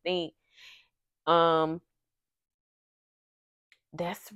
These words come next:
really triggering for her. And I think that that happens a lot of times with women, or even men sometimes, who see women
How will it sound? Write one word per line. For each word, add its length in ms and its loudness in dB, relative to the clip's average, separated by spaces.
really 300 0
triggering 520 -4
for 120 -4
her. 340 -2
And 140 2
I 100 6
think 380 -2
that 160 6
that 180 2
happens 380 0
a 100 0
lot 320 8
of 120 0
times 540 -4
with 280 6
women, 680 2
or 160 10
even 440 4
men 340 6
sometimes, 800 4
who 180 -2
see 380 4
women 760 2